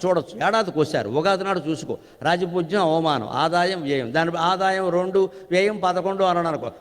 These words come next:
మంచిది, ఇంట్లో అన్నీ హాయిగా జాగ్రత్త చూసుకో. ప్లాన్ వేసుకోండి ఇద్దరు కూర్చొని,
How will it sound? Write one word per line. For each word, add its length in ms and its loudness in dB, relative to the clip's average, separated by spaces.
మంచిది, 460 -2
ఇంట్లో 240 0
అన్నీ 160 2
హాయిగా 280 0
జాగ్రత్త 460 -2
చూసుకో. 260 -4
ప్లాన్ 280 0
వేసుకోండి 360 -4
ఇద్దరు 220 -6
కూర్చొని, 280 -14